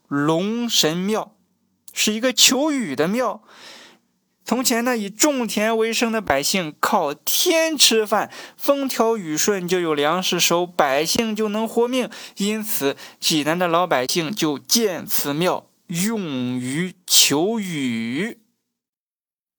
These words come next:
为了保证雨水充足，他们就把庙建在了河里，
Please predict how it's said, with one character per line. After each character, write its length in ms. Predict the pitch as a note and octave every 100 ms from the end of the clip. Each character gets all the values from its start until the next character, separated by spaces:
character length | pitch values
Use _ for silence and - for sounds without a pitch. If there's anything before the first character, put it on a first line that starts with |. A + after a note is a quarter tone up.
| -
为 500 | A#3 C4+ B3 A3 G3
了 260 | F#3 F3+
保 480 | F3+ - E3 D#3 E3
证 400 | D#3+ A3 G3+ F#3
雨 260 | F3 F#3+ A3+
水 440 | G#3+ F3 D3 C#3+
充 500 | C#3+ - G#3+ A3+ A3+
足， 420 | E3+ D3 F3+ - _ _ _
他 140 | - E3
们 120 | D#3
就 160 | E3 D#3+
把 360 | - A2 G#2
庙 440 | C3 F#3+ G3 D3 C3+
建 320 | - E3+ D#3
在 140 | D#3
了 260 | D3 C3 B2+
河 600 | - - C#3 C#3 E3+ A3
里， 320 | G3+ D3 -